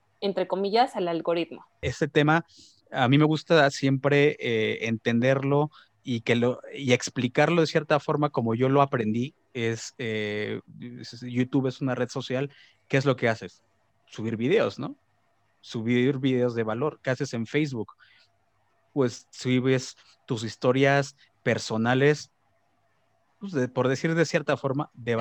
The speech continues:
Speaker 2: valor.
Speaker 3: chismógrafo, ¿no?
Speaker 2: Es
Speaker 3: Como
Speaker 2: un
Speaker 3: la
Speaker 2: chismógrafo.
Speaker 3: secundaria, entonces
Speaker 2: Instagram son tus fotos,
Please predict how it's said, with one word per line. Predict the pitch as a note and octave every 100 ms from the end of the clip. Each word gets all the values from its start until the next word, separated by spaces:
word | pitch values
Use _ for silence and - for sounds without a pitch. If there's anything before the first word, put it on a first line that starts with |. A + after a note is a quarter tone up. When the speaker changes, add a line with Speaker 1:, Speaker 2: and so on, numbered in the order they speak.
| A2+
Speaker 2:
valor. | F3+
Speaker 3:
chismógrafo, | - A#2 B2 G#2+ E2+ E2+ E2
¿no? | C3 G3
Speaker 2:
Es |
Speaker 3:
Como | D3 D3
Speaker 2:
un |
Speaker 3:
la | D#3+
Speaker 2:
chismógrafo. | G#3 E3+ D#3+ E3+ F#3+
Speaker 3:
secundaria, | - G3+ - - _
entonces | A2+ A2+ A2+ D3
Speaker 2:
Instagram | E3 - E3 D#3+ D#3 D3
son | C3+ C#3
tus | C#3 C3 -
fotos, | D3 C#3 D3 C3+ A2+